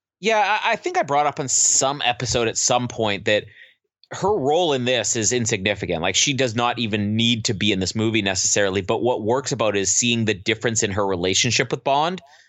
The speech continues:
that you go from them being, like, very adversarial in GoldenEye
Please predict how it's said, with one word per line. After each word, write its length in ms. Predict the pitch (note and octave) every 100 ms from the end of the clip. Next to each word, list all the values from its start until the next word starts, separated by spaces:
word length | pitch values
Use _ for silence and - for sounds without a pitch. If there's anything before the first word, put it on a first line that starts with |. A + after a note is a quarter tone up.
| _ -
that 80 |
you 100 | C3
go 220 | A2 A#2+ B2+
from 200 | C3+ A#2+
them 140 | A2
being, 280 | A2 A2+ G#2
like, 160 | G2+ G2+ - - _
very 160 | A2+ A#2
adversarial 920 | G#2 A2+ G#2+ - A#2+ A2+ A2 F#2 F#2 G2+
in 160 | A2
GoldenEye 720 | G2+ G#2+ A2+ G#2 F2 F2 F2